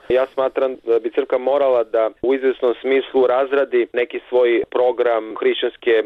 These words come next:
društvene etike. Problem je u tome što se crkva suviše poistovetila sa tom idejom Kosova kao pitanjem, e, ne samo nacionalnog identiteta, nego i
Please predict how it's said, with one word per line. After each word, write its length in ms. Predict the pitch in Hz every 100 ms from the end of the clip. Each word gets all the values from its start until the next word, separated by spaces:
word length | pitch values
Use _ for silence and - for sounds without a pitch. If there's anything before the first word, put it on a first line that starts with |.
| 107
društvene 580 | 104 127 - 120 113 123
etike. 440 | - 143 - 120 117 -
Problem 280 | - 196 208
je 60 | 190
u 100 | -
tome 180 | 196 190
što 140 | 165
se 120 | 156
crkva 340 | 151 196 - 156 -
suviše 500 | 214 202 - 156 143 - - _
poistovetila 800 | - 135 - 139 139 151 151 135 - -
sa 140 | 147
tom 280 | 139 151 143
idejom 560 | 135 117 143 139 127 117 _
Kosova 720 | - 131 120 - 151 151 170 175 _ _ -
kao 300 | 135 131 127
pitanjem, 960 | - 135 - 139 131 131 123 117 113
e, 40 | 113 110 107 101 - -
ne 200 | 110 160 -
samo 300 | 170 165 143
nacionalnog 680 | 131 165 - 147 135 127 120
identiteta, 840 | 117 117 110 113 135 135 - 127
nego 440 | 120 120 117 123 120
i 100 | 139